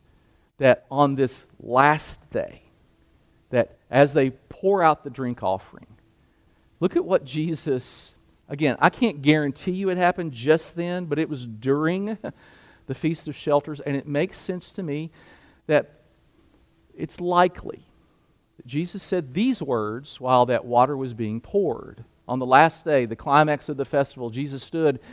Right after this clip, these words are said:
and he shouted to the crowd, "Anyone who is thirsty may come to me. Anyone who believes in me may come and drink.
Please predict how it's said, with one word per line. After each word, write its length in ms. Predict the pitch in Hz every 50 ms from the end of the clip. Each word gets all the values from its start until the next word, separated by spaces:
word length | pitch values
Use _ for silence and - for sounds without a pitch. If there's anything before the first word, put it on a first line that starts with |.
| - - -
and 100 | 127 131
he 80 | 147 147
shouted 720 | - - - - - - 220 220 226 208 165 156 143 -
to 100 | - 139
the 80 | 147
crowd, 460 | 147 - - 98 92 - - - - - _ _ _ _ _ _ _ _ _ _ _ _ _
"Anyone 440 | - 160 180 202 208 202 202 202 208
who 100 | 208 196
is 220 | 190 175 - -
thirsty 640 | - - 220 220 214 208 - - - - 147 135 131
may 160 | 131 127 131
come 280 | - - - 208 226 214
to 140 | 202 - 135
me. 320 | 101 85 50 50 _ _ _ _ _ _ _ _ _ _ _ _ _ _ _ _ _ _ -
Anyone 340 | 131 147 160 170 185 185
who 100 | 196 196
believes 520 | 175 160 170 175 185 226 254 254 240 170 160
in 120 | 151 131
me 300 | 127 123 120 120 127 131 123
may 320 | 131 123 127 127 123 120 - _
come 240 | - - 170 165 165
and 100 | 151 151
drink. 560 | 135 160 190 196 170 120 - - - - -